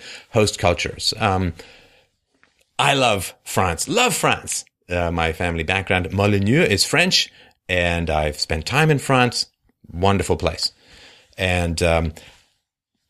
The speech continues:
had lots of spirited debates with, uh, French people. Um, suicide bombing didn't,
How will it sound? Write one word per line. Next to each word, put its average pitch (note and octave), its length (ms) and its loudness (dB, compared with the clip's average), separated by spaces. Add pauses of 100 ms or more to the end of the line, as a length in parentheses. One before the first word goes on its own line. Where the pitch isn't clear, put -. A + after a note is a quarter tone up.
had F3 540 -2
lots G3+ 200 2
of F#3 60 2
spirited E3+ 380 0
debates D3 360 2
with, G2+ 320 0 (100)
uh, A2 100 6
French D3+ 280 2
people. B2+ 560 2 (100)
Um, E2 420 0 (1800)
suicide A3+ 420 4
bombing F3 260 4
didn't, E3 280 -2